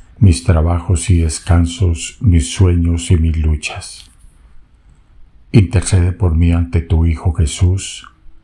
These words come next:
para que pueda enfrentar las horas que vienen con la serenidad y confianza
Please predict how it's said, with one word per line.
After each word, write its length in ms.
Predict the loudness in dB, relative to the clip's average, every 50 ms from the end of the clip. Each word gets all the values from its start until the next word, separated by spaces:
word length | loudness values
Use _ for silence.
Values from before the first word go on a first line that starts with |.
| _ _ _ _ _ _ _ _ _ 2
para 240 | 2 4 4 2
que 100 | 0 -2
pueda 260 | 0 0 2 2 2 0
enfrentar 500 | 0 0 0 0 0 0 2 0 2 2
las 300 | 2 0 -2 0 0 0
horas 300 | 2 2 0 -2 -2 -2
que 160 | 0 0 2
vienen 480 | 2 2 2 0 0 0 0 0 -2
con 260 | -2 0 0 2 2 2
la 100 | 0 -2
serenidad 800 | 0 0 0 0 0 0 0 0 0 0 0 0 0 0 -2 -2
y 80 | -4 -4
confianza 880 | -2 0 -2 0 0 0 0 2 2 0 -2 -2 -2 -2 -2 -2 -6